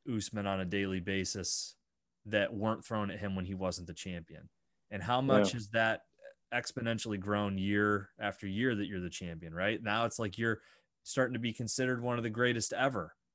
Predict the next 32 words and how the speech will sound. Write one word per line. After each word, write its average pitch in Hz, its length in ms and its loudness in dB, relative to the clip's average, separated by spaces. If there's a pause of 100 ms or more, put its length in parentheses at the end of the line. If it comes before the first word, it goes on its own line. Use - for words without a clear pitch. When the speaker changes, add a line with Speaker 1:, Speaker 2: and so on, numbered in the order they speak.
(120)
Speaker 1:
That 117 220 6
brings 113 260 2
a 101 40 -4
whole 120 240 -2
new 123 140 2
set 113 240 0
of 95 80 -2
accolades 101 640 0
and 90 140 -6
time 110 460 2
and 92 120 -4
commitment. 107 640 -2 (720)
And, 107 480 2 (580)
you 95 80 -6
know, 98 120 0
are 123 120 2
you 107 100 2
training 120 460 0
as 139 120 -2
hard? 160 340 2 (800)
Do 107 60 -4
you 104 80 0
want 107 300 2
it 170 80 2
as 160 100 2
bad? 170 480 2 (240)
Speaker 2:
Yeah. 113 280 10 (200)
Speaker 1:
And, 123 300 -4
and 135 140 4
maybe 175 300 8
it's 165 220 4
just - 400 2